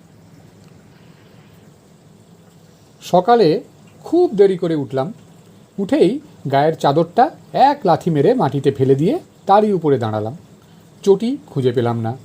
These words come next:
খালি পায়ে স্নানের ঘরে গেলাম। দাঁত মাজলাম না, তাতে যে সময়টুকু বাঁচল, সে সময়টা কলের মুখ টিপে ধরে পিচকিরির মতো দেয়ালে টেয়ালে জল ছিটালাম। খানিকটা আবার বাবার তোয়ালের উপরেও গিয়ে পড়ল দেখলাম।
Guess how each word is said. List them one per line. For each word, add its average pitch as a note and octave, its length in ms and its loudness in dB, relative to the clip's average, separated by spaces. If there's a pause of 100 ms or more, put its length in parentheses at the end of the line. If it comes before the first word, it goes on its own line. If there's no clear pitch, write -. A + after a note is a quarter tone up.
(560)
খালি F#3+ 260 0
পায়ে F3+ 220 0
স্নানের C#3 360 -4
ঘরে C3 200 0
গেলাম। B2+ 280 -4 (580)
দাঁত D#3+ 320 -2
মাজলাম D#3+ 380 0
না, F3+ 180 -4 (340)
তাতে D3+ 260 4
যে A3 140 2
সময়টুকু G#3+ 520 -2
বাঁচল, E3 440 0 (320)
সে G#3+ 200 2
সময়টা G3+ 540 0 (300)
কলের F3 360 4
মুখ F3+ 240 -6 (100)
টিপে E3 220 -2
ধরে F3 260 -2 (140)
পিচকিরির A3 420 -8
মতো G#3 280 -6
দেয়ালে C#3 320 2
টেয়ালে C#3 300 0
জল A#2+ 200 -2
ছিটালাম। G2+ 360 -12 (1000)
খানিকটা A#3 400 0
আবার D3+ 240 2 (240)
বাবার C#3+ 360 2
তোয়ালের F3+ 300 2
উপরেও G3+ 300 4
গিয়ে D3+ 280 0
পড়ল A#2+ 240 2
দেখলাম। G#2 340 -6